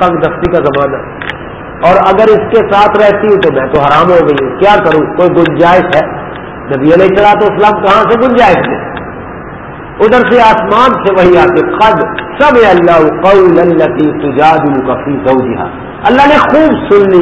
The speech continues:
اس عورت کی بات، اس کی پکار آسمانوں تک گئی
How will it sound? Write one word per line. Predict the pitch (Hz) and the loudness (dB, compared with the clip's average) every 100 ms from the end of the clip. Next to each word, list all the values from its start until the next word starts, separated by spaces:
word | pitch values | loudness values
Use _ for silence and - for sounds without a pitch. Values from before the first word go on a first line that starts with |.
| 165 | 2
اس | - | 0
عورت | - 147 175 175 - | -2 0 2 0 -2
کی | 143 139 | -2 0
بات، | 127 101 - - - - - - 202 | 0 -2 -8 -14 -14 -14 -14 -2 -2
اس | 196 | 0
کی | 254 - | -2 0
پکار | - 226 262 277 | -2 2 4 4
آسمانوں | 240 - - 220 269 285 226 | 2 0 0 0 2 2 2
تک | 190 151 | 0 2
گئی | 160 160 | 2 0